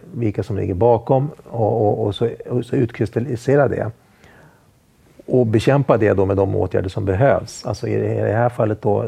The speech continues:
den islamistiska terrorismen är klart d-, den som är, är värst. Inte bara i Sverige utan överhuvudtaget i Europa idag. Den, den, fler folk, fler människor dör och skadas islamistiska terrordåd, en, en, en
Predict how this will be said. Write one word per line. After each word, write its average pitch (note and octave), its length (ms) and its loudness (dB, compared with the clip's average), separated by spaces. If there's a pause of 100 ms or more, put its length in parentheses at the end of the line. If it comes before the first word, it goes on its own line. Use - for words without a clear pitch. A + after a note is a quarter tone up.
den A2 380 -6
islamistiska A2+ 640 -6
terrorismen G#2 400 -2
är G2 40 0
klart C3 340 2 (200)
d-, B2 240 -4
den A2+ 260 -2
som G#2+ 300 -6
är, A2+ 240 -6
är G#2+ 120 -2
värst. - 580 -2 (200)
Inte A2+ 160 -4
bara G#2 120 4
i G2 40 0
Sverige A2 300 4
utan G#2 200 -4
överhuvudtaget G2+ 600 -2
i - 20 -2
Europa G#2+ 240 -2
idag. G2+ 220 -2 (220)
Den, A2 260 -4
den, G#2 200 -4 (260)
fler A#2+ 220 2
folk, A#2 360 0
fler - 220 2
människor C3+ 260 4
dör A#2+ 380 4
och A2+ 80 0
skadas G#2+ 540 0 (680)
islamistiska G#2+ 540 -4
terrordåd, G2 480 0
en, G#2+ 160 -2
en, A2 420 -6
en A2 380 -6